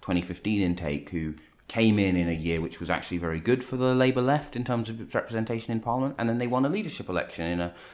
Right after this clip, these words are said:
in a landslide. And, you know, people like Clive Lewis, Cat Smith, Lou Hay, they are much more up for talking to the media and playing game,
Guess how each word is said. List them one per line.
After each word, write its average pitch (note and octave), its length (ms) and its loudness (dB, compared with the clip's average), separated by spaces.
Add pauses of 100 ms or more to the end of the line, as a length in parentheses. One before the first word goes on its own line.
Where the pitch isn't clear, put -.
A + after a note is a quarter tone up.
in G#2 100 2
a G2+ 60 4
landslide. A#2 720 0 (300)
And, D3 140 2
you D#3+ 60 0
know, A2 140 2
people F3+ 380 -4
like C#3 280 0 (260)
Clive C3 320 0
Lewis, C3+ 560 0 (840)
Cat B2 320 -4
Smith, B2+ 640 0 (680)
Lou B2+ 260 6
Hay, B2+ 300 4
they D3+ 220 10
are C#3+ 140 12
much C3+ 420 8
more A2+ 440 6
up B2+ 200 2
for A2+ 60 -10
talking G#2+ 300 0
to G2 80 -4
the G2+ 100 0
media G2 400 2
and F#2 180 -2
playing F2+ 200 0
game, F#2+ 220 -2